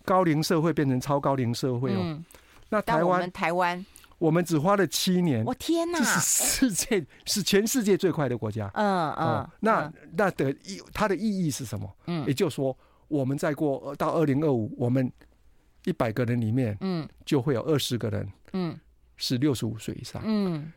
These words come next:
Speaker 1: 那对整个社会冲击其实很大，
Speaker 2: 嗯。
Speaker 1: 因为包括你劳动力会不足，
Speaker 2: 嗯。
Speaker 1: 那都是老人，他可能需要被照顾。
Speaker 2: 嗯。
Speaker 1: 哦，那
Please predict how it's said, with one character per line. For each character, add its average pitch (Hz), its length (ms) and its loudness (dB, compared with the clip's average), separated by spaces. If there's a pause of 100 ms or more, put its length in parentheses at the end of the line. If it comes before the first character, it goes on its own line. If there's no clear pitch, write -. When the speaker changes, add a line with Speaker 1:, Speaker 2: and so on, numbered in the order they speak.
(240)
Speaker 1:
那 156 300 2 (300)
对 214 140 4
整 127 140 0
个 120 60 0
社 175 120 2
会 151 100 4
冲 151 200 0
击 135 120 0
其 120 160 -2
实 110 60 0
很 101 200 0
大， 101 280 -4 (160)
Speaker 2:
嗯。 185 80 -2
Speaker 1:
因 170 80 4
为 156 60 4
包 143 140 2
括 135 160 2
你 131 120 2
劳 123 160 0
动 135 140 2
力 131 100 2
会 127 100 2
不 135 160 -2
足， - 360 -8
Speaker 2:
嗯。 175 280 -4 (100)
Speaker 1:
那 123 220 0
都 147 160 2
是 143 140 -2
老 104 140 -2
人， 107 260 -2
他 131 100 -2
可 - 140 -2
能 110 300 0
需 143 160 -2
要 127 80 2
被 127 140 0
照 113 220 -4
顾。 - 180 -8 (100)
Speaker 2:
嗯。 175 220 -2 (300)
Speaker 1:
哦， - 240 -6
那 127 220 2